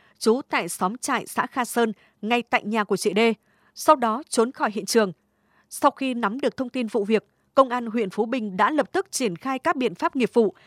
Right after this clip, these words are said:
và bắt được đối tượng ngay trong ngày. Trong công tác đấu tranh phòng ngừa các loại tội phạm hình sự, Công an huyện Phú Bình còn chú trọng tuyên truyền, phổ biến giáo dục pháp luật tới các tầng lớp nhân dân,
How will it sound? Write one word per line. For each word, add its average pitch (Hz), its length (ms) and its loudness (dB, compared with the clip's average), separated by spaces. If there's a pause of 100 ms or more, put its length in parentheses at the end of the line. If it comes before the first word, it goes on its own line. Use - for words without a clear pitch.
(140)
và 233 220 2
bắt 214 260 -2
được 233 180 2
đối 208 120 0
tượng - 260 0
ngay 226 180 -6
trong 226 160 -2
ngày. 202 220 0 (1200)
Trong 269 200 6
công 247 160 0
tác 339 180 -2
đấu 226 140 2
tranh 233 260 -6
phòng 220 280 2
ngừa 214 260 4 (200)
các 359 160 2
loại 247 120 0
tội 214 180 2
phạm 214 200 -2
hình 196 140 -4
sự, 208 260 2 (340)
Công 269 160 6
an 247 160 -6
huyện 214 240 0
Phú 240 160 0
Bình 233 220 -4
còn 226 240 0
chú 226 160 -2
trọng 247 240 -4
tuyên 302 180 -4
truyền, 226 260 0 (340)
phổ 240 200 6
biến 208 280 -2
giáo 339 200 0
dục 240 200 0
pháp 330 160 -2
luật 220 280 2
tới 196 120 2
các 339 200 -2
tầng 190 160 -2
lớp 262 140 -4
nhân 233 100 -2
dân, 220 220 2